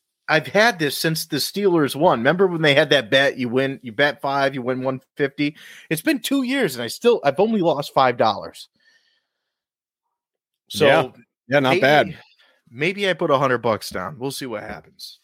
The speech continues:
Speaker 2: I've just been gaining money in mine. I, I actually, I don't even remember what the account says I got, but I, <laughs> I haven't had to, like, replenish it because I keep coming away with more money <laughs> than I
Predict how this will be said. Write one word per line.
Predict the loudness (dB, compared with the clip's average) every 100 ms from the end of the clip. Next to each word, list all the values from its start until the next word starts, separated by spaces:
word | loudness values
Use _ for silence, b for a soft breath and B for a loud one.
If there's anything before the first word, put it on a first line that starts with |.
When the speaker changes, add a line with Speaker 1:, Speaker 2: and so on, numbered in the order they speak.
| _
Speaker 2:
I've | 0 2
just | 2 0
been | 0 2
gaining | 4 4 2 -2
money | -6 -6
in | -8
mine. | -6 -6 -4
I, | -4
I | 0 2
actually, | 2 0 -2 -4
I |
don't | -4 -6
even | -6
remember | -8 -8 -8
what | -10
the | -12
account | -12 -10 -8 -6
says | -6 -6
I | -8
got, | -6 -6 -6
but | -2
I, | 0
<laughs> | 0 -2 0 -2 2 0 0 -10 -6 2
I | 4
haven't | 4
had | 4 4
to, | 6 6 4
like, | 4 2 2
replenish | 0 0 0 2 2 2
it | -2 -2
because | -4 -2
I | -2
keep | 0 0
coming | 0 0 2
away | 2 2 2
with | -2 -2
more | 0 2
money | 2 0
<laughs> | -2 0
than | 0
I | 0